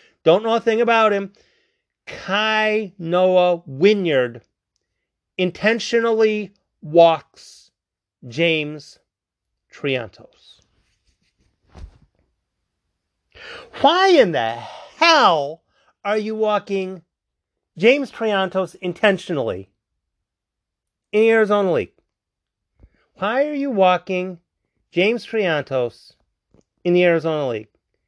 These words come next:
Kainoa Wynyard. Are you afraid what Wynyard would do against Triantos? Now, here, here's the kicker. Here's the kicker.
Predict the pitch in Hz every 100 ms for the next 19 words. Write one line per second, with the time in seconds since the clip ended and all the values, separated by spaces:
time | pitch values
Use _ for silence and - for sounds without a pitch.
0 | _ _ _ _ - 180 202 185 196 202
1 | 196 175 135 135 202 220 185 143 117 104
2 | 95 - _ _ - 156 190 233 - 156
3 | 185 208 165 202 202 185 _ _ - 151
4 | 131 170 196 185 196 180 170 180 143 127
5 | 123 120 160 185 202 175 175 190 165 -
6 | - _ _ _ _ _ _ _ _ -
7 | 202 196 202 214 214 202 _ _ _ _
8 | _ - - 262 240 311 277 247 269 -
9 | 269 254 - 143 151 202 202 190 202 196
10 | 139